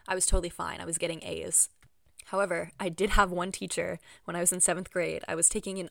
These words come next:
art class, and I'm pretty good at art.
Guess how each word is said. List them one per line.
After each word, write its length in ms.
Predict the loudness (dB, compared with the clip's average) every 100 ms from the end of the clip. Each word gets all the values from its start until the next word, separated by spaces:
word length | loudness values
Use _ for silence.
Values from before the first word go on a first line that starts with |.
| -4
art 300 | -2 -2 -6
class, 520 | -6 -4 2 6 6 6 -16 -20 -20 -20 -6
and 340 | -4 -4 -6 0
I'm 140 | 0
pretty 240 | 4 4 6
good 160 | 4
at 120 | 4 4
art. 200 | 2